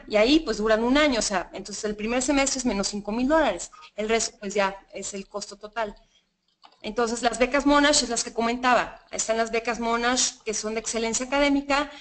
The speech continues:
hay unas que cubren el cien por ciento o hay unas que cubren menos diez mil dólares por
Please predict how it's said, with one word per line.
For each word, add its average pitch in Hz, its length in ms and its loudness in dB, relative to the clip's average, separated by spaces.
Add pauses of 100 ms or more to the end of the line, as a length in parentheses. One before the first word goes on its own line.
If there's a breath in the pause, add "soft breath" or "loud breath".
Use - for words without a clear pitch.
(140 loud breath)
hay 220 160 0
unas 233 200 -2
que 202 100 -8
cubren 214 280 -2
el 208 100 0
cien 220 200 -6
por 254 120 -2
ciento 269 440 0
o 214 100 0
hay 208 100 2
unas 220 200 -4
que 202 100 -18
cubren 214 360 -6
menos 202 260 -2
diez 202 260 -4
mil 240 180 -10
dólares 226 460 2
por - 320 -10